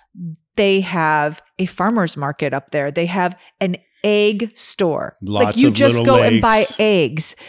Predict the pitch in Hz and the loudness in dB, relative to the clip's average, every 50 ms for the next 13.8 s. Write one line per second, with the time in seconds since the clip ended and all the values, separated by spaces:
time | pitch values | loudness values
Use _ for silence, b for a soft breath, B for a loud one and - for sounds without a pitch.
0 | B B B 190 185 226 226 220 214 220 220 208 214 226 208 202 208 202 202 214 | B B B -6 -4 -2 0 0 0 0 -2 -4 -4 -2 0 0 2 2 0 0
1 | - - 113 104 113 120 123 123 123 127 123 117 110 110 110 104 - - - - | 0 -2 -4 -2 0 0 0 0 0 0 0 0 0 0 -2 -2 -4 -6 -6 -6
2 | - - _ - 196 190 185 214 214 220 220 214 233 240 214 110 110 113 - - | -8 -12 _ -8 -4 0 0 2 2 2 2 2 2 2 2 2 2 0 0 -2
3 | 123 98 95 - 107 104 107 113 113 - - 120 113 110 110 107 98 101 127 185 | -2 -4 -4 -4 -4 -2 -2 -2 -4 -4 -2 -2 0 0 0 -2 -4 -8 -16 -20
4 | - _ - 120 - - - - 117 113 110 110 101 90 78 - - _ _ _ | -20 _ -14 -10 -8 -6 -4 -2 -2 -2 -2 -2 -4 -6 -8 -14 -18 _ _ _
5 | _ - - - - - 107 110 107 - 117 117 117 113 113 107 - - 110 107 | _ -14 -14 -12 -10 -8 -8 -6 -6 -6 -4 -4 -2 -2 -2 -4 -4 -6 -4 -2
6 | 110 110 113 117 117 113 113 113 110 - - - 107 104 110 110 113 107 92 107 | -2 -2 0 0 0 0 0 -2 -4 -4 -4 -4 -4 -2 -2 -2 -2 -2 -2 -2
7 | 107 110 104 - 127 123 120 120 117 107 - - 107 95 85 - - - - 110 | -2 -2 -2 -2 0 0 0 0 0 -2 -4 -6 -6 -8 -8 -10 -10 -8 -6 -4
8 | 117 120 113 107 113 113 107 110 120 120 117 117 95 107 98 101 95 98 110 - | -2 -2 -2 -2 -2 -2 -2 -2 -2 0 0 0 -2 -2 -4 -2 -4 -4 -4 -6
9 | - - B B B B B B B B B B B - 123 156 214 285 269 277 | -12 -16 B B B B B B B B B B B -2 -2 2 2 2 0 0
10 | - 269 269 - - 139 143 139 139 139 156 - - 151 139 123 113 - _ - | -2 -4 -2 -2 -2 0 0 0 2 0 0 0 -2 -4 -4 -6 -8 -12 _ -8
11 | 220 240 240 247 - - 254 254 254 240 - 240 202 180 - - 208 202 170 147 | -8 -6 -6 -6 -4 -4 -4 -4 -4 -4 -4 -6 -6 -6 -4 -2 -2 0 0 0
12 | 156 - - 208 202 185 - - - - _ - 175 165 175 175 202 196 196 190 | -2 -4 -2 -2 -2 -2 -2 -6 -8 -10 _ -4 -4 -4 -2 -4 -4 -4 -4 -4
13 | 208 208 - - 185 175 170 170 185 185 190 185 170 - - - | -4 -4 -4 -6 -4 -4 -4 -4 -4 -4 -6 -6 -6 -8 -10 -12